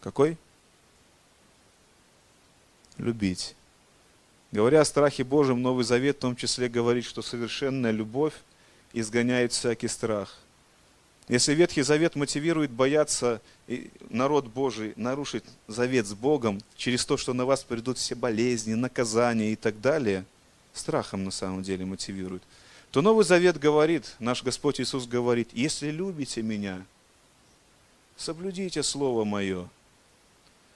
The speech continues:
Так вот, подлинный новозаветный страх перед Богом, страх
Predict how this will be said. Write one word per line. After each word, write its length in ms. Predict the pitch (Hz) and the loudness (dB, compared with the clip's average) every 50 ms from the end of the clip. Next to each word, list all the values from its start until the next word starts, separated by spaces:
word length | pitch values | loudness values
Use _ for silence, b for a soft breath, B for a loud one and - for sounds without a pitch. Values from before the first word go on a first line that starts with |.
| b b b b | b b b b
Так 180 | - 139 - | -2 -2 0
вот, 380 | 170 185 196 185 156 - - - - - | 4 6 6 6 6 4 -2 -12 -10 0
подлинный 600 | 156 175 165 143 143 135 127 123 120 113 104 - | 2 2 4 4 4 2 4 4 2 2 0 -2
новозаветный 760 | - 110 123 127 127 120 113 123 127 131 135 127 - 117 107 | -2 0 2 2 2 2 2 2 2 2 0 -2 -2 -4 -6
страх 340 | - - 123 123 120 - - | -4 -2 -2 -2 -2 -2 -4
перед 280 | - 117 110 110 98 | -6 -4 -4 -4 -6
Богом, 420 | 101 101 135 170 175 143 113 98 - | -4 -2 -2 -2 0 -2 -2 -4 -4
страх 420 | - - - - 139 143 123 - | -8 -4 0 2 4 4 4 2